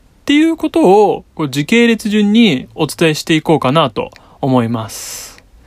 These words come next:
はい。ではですね、えー、バンライフで日本一周するまでに、開始するまでにやったことっていうのは、こう大きく分けたら全部で十二項目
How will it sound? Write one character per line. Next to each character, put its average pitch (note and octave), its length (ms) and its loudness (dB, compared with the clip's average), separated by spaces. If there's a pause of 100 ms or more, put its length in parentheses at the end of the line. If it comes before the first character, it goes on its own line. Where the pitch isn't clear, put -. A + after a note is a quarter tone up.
(600)
は D#3 240 -2
い。 B2+ 140 -8 (180)
で F3+ 240 2
は D3+ 220 0
で - 160 -14
す - 180 -14
ね、 A2+ 480 -10
え B2 420 -6
ー、 - 40 -12
バ F#3+ 140 0
ン B3+ 100 4
ラ C4 100 2
イ D#3 60 -2
フ - 240 -16 (260)
で E3 420 0
日 D3 120 -6
本 G#3 340 2
一 C#3+ 160 -6
周 F#3+ 560 -6
す - 240 -6
る F3+ 160 -2
ま F3+ 200 0
で - 160 -8
に、 D3+ 440 -6 (680)
開 A#3+ 200 -2
始 A#3 140 -6
す G#3+ 100 -8
る G3+ 60 -4
ま D#3+ 140 -6
で - 80 -12
に - 160 -14 (260)
や D3+ 140 -4
っ - 120 -12
た E3 120 0
こ D#3 160 -2
と D#3+ 100 2
っ D#3 60 -6
て - 260 -14
い B2 140 -4
う A2 80 -10
の A2 160 -12
は、 E3 420 -2
こ C3 140 -10
う - 80 -14
大 B3+ 180 2
き - 80 -12
く - 160 -8
分 B2+ 80 -4
け A#2 140 -10
た A#2+ 100 -8
ら D3+ 240 0 (400)
全 F#3+ 220 2
部 A#2+ 80 -6
で D3 240 0 (280)
十 G#3 520 0
二 D3+ 160 2
項 C4 180 4
目 - 300 -8